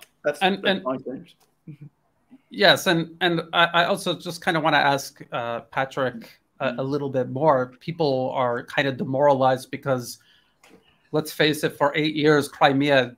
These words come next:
Speaker 2: did enjoy peace and
Speaker 1: Mm.
Speaker 2: prosperity compared to the rest of Ukraine. They, they dodged a bullet, so to speak,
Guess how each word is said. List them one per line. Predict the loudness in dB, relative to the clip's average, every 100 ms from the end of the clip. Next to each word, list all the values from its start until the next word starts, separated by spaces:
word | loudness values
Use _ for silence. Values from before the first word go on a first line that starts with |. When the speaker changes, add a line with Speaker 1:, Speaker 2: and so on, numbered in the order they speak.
| 0
Speaker 2:
did | 4 4
enjoy | 2 -2 0 2 2 2 -2 -12 -8
peace | -6 -4 -2
and | -2
Speaker 1:
Mm. | 2
Speaker 2:
prosperity | 2 2 2 4 4 0 -6 -10
compared | -8 -6 -2 -2 -2
to | -6
the | -4
rest | -4 -4 -10 -8
of | -8 -8 -12 -14
Ukraine. | -12 -6 0 0 0 -8 _ _ _ 0
They, | 0 0 -6 _
they | 2 2
dodged | 6 6 4 0
a | -2
bullet, | -2 0 0 -2
so | -6
to | -6
speak, | -10 -8 -8 -8 -14